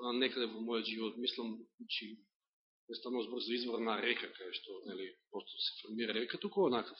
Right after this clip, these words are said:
извор, значи, за напитка вода. Во, и тоа, пазите, каде? На Скопска Црна Гора, таму горе. На кој знае која надморска висина, над илјада метри.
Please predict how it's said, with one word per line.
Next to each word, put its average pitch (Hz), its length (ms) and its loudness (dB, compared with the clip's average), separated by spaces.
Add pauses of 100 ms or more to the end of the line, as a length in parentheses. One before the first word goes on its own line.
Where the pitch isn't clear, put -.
извор, 113 300 -2
значи, 101 300 0
за 104 220 -2 (400)
напитка 113 420 -2
вода. 151 300 0 (920)
Во, 143 220 6
и 139 140 6
тоа, 160 320 10
пазите, 156 300 10
каде? 160 300 10
На 127 120 8
Скопска - 420 6
Црна 170 260 2
Гора, 143 220 8
таму 127 300 -2 (340)
горе. 131 300 4 (1200)
На 127 120 2
кој 156 180 6
знае 131 180 8
која 127 300 6
надморска 120 400 2
висина, 117 280 4
над 120 220 0
илјада 107 360 2 (260)
метри. 110 380 -2